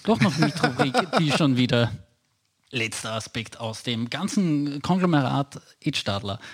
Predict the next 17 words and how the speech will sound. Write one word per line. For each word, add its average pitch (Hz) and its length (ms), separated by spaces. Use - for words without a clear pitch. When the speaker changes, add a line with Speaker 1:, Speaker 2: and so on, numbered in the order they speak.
Speaker 1:
Eine 135 280
ihrer 127 280
Gegenspielerinnen, 120 1160
als 107 320
es 139 100
darum 123 340
ging, 143 280
wer 107 200
den 123 120
Sebastian 107 520
Kurz - 300
nachfolgen 127 480
könnte, 127 420
war 110 320
ja 120 140
Elisabeth - 680
Köstinger. 143 640